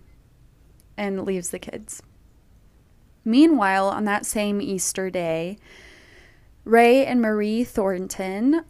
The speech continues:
decided to go on a Sunday drive in their family car. I didn't get their ages,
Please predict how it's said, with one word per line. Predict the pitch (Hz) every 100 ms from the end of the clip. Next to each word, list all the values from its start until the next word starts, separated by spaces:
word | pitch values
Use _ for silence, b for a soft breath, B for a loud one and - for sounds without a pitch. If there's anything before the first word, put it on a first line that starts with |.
| - _ _ _ -
decided | 240 - 269 311 330
to | 381
go | 302 240 233 233 240 -
on | 220 214 214 214
a | - 208 202
Sunday | 202 - 247 254 262
drive | 262 220 190 185 196
in | 208
their | 202 208
family | - 190 185 190 220
car. | - 403 381 - - _ _ _ _ _ _ _ _ _ _ _ -
I | -
didn't | 330 381
get | 339 320
their | 311
ages, | - 226 220 226 220 214 214